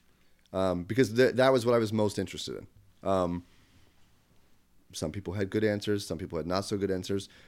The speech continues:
Everyone that's in the movie had great answers, you know? And so most of them were all tied to some form of ambition that they had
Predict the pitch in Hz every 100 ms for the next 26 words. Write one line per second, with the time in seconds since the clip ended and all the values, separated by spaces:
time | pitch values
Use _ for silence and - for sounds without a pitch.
0 | - - 107 120 110 110 101 98 92 98
1 | 95 87 73 60 87 - - - _ _
2 | _ _ - 95 87 87 101 101 113 101
3 | 98 - - - _ _ _ _ _ _
4 | - 120 131 131 135 127 127 117 87 98
5 | 104 107 104 104 98 - 107 104 98 -
6 | - 110 117 113 110 110 104 104 - 92
7 | 90 82 - - _ _ _ _ _ _
8 | _ _ _ _ _ _ _ _ - 104
9 | 101 127 139 127 107 107 107 110 117 123
10 | 139